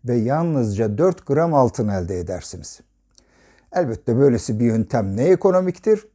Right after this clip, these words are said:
ne de hiç kayıp vermemek olasıdır. Dolayısıyla herhangi bir metalin madenciliğinin yapılabilmesi için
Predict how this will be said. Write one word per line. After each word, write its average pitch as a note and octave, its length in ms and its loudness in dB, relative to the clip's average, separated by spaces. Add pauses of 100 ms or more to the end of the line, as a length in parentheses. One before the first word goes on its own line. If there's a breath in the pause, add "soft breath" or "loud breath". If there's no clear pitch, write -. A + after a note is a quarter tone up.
ne C#3 220 -2
de A2 140 -2
hiç D#3+ 300 -8
kayıp D3+ 360 -2
vermemek D3 480 2
olasıdır. G#2+ 500 -2 (560 soft breath)
Dolayısıyla D#3 600 4
herhangi E3+ 540 2
bir F3 80 0
metalin D#3 440 -2
madenciliğinin C3+ 760 2
yapılabilmesi A#2 800 -2
için E3 280 -6